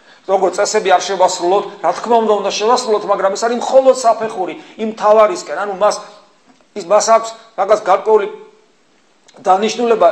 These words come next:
გარკვეულ ეტაპზე და ის არის ეტაპი და არა მიზანი. როგორც კი ჯული გახდება მიზანი.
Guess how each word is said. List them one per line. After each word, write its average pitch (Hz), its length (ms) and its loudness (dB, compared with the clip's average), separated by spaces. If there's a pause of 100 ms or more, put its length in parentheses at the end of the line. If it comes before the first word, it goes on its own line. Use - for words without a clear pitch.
გარკვეულ 190 420 2
ეტაპზე 143 460 0 (280)
და 196 140 -6
ის 202 140 -2
არის 214 200 2
ეტაპი 214 380 2
და 175 120 -4
არა 180 200 -2
მიზანი. 160 480 -8 (180)
როგორც 208 360 0
კი 269 140 -2 (260)
ჯული 208 520 -2
გახდება 160 440 -2
მიზანი. 127 460 -12